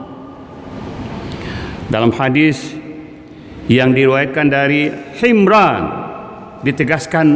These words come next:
bunyinya begini. An Utsman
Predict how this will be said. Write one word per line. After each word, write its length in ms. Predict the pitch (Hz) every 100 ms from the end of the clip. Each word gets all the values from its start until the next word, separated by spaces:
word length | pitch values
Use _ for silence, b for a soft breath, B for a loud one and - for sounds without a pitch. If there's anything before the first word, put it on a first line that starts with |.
| 151 - - - - - -
bunyinya 440 | 139 139 135 131
begini. 520 | 113 110 131 87 - - - - - - - - - - - - - - B B B B B B B B -
An 200 | 180 180
Utsman 720 | 180 185 190 196 247 254 254